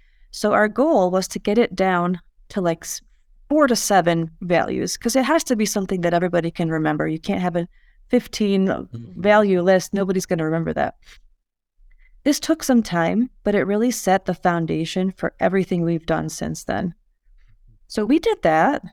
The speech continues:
Speaker 1: and then we started doing family meetings, which was another thing that my husband would do at work, staff meetings. So we started to lead family meetings in our family. We would talk about our values. We would talk about any kind of plan that was happening or a schedule issue that week or whatever.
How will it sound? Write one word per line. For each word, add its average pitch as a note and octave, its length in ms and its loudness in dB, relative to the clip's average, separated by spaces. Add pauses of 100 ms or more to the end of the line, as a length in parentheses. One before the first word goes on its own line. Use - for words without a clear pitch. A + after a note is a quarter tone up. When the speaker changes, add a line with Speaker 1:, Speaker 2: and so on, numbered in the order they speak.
(720)
Speaker 1:
and G#3+ 160 4
then A3+ 200 4
we C#4+ 80 2
started A#3 300 2
doing G3+ 240 0
family F#3+ 400 0
meetings, D#3+ 480 -2
which A3 140 -6
was A#3 100 -2
another C4 260 2
thing F#3 280 -2
that F3+ 100 2
my F3 100 -2
husband F3 340 -2
would F3 140 -2
do D#3+ 140 0
at - 120 0
work, D4 200 0 (300)
staff - 360 0
meetings. - 440 -8 (560)
So - 140 -8
we A#3+ 60 4
started B3+ 260 0
to B3 120 0
lead A3 240 0
family G#3 300 0
meetings G3+ 400 0
in F#3+ 80 2
our F#3+ 160 0
family. E3 640 -2 (320)
We G3 80 2
would G3+ 140 0
talk - 280 -4
about G3 220 0
our G3 140 0
values. F3 520 2
We F3 120 0
would F3 140 -2
talk F3+ 260 -4
about F#3 180 -4
any F#3+ 180 0
kind G3+ 200 -2
of G#3 80 -4
plan F3+ 360 -2
that F3 140 -4
was F3+ 120 -4
happening F3 640 -2 (360)
or F#3 120 -4
a E3+ 40 -4
schedule F3+ 540 0
issue F#3+ 340 -2
that F3 240 2
week E3+ 320 -4
or F3 100 -4
whatever. F3 520 0